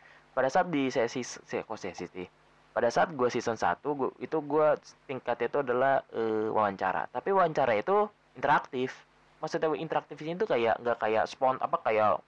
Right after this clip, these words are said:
apa ya, eh, apa ya namanya, eh, monoton gitu, kayak, "Kamu ini menurut kamu gini-gini gimana, gini gimana?" Kayak, yang kayak nggak ada patahannya gitu. Tapi kalau misalkan, eh,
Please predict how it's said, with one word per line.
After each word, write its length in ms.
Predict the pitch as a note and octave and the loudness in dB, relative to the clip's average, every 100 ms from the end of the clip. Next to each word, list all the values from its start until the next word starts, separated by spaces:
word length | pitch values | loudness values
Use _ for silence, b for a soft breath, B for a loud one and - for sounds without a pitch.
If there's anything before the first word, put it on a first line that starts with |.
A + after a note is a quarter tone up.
| - | -8
apa 120 | - B2+ | -2 0
ya, 100 | G#2+ | 0
eh, 440 | - G2 G2+ G2 - _ _ _ _ - | -4 -4 0 0 -4 _ _ _ _ -12
apa 140 | - | -6
ya 80 | C3+ | -4
namanya, 340 | G#2 G#2 G2+ F2 - | -4 -4 -4 -4 -6
eh, 260 | G2+ G2 F#2+ _ B B B _ _ _ _ _ | -4 -2 -4 _ B B B _ _ _ _ _
monoton 480 | A#2 C3 C3+ D3+ C#3 | 0 4 4 4 2
gitu, 160 | A#2 | 2
kayak, 400 | A2 G2 F#2+ F2 - _ - | 2 2 2 0 -4 _ -8
"Kamu 240 | D#3+ G3 | -2 0
ini 240 | G#3 A#3 G#3 | 0 0 0
menurut 160 | F3 | 0
kamu 240 | - F#3 G3 | 0 0 0
gini-gini 320 | F#3 E3+ G3 | -2 -2 -4
gimana, 320 | E3 C3+ A#2 | -2 0 0
gini 240 | C#3+ E3 | 0 -4
gimana?" 240 | C3+ G#2 G2 | -6 -8 -8
Kayak, 320 | F#2+ F2 D2 - _ _ - | -8 -6 -6 -10 _ _ -14
yang 160 | F3 G3 - _ _ _ | -12 -12 -16 _ _ _
kayak 120 | F#3+ | -2
nggak 100 | F3 F#3 | 0 2
ada 40 | F3 | 2
patahannya 500 | F#3 G3 A3 G#3 F#3+ D#3+ | 2 2 4 4 4 2
gitu. 320 | B2 A#2 A#2 - _ _ _ | 0 -2 -4 -8 _ _ _
Tapi 80 | G3 | -4
kalau 160 | A#3 G3+ | -2 0
misalkan, 400 | F3 C#3 B2+ A#2 - _ _ _ | 2 4 2 2 -6 _ _ _
eh, 340 | - A2+ G#2+ | -2 2 2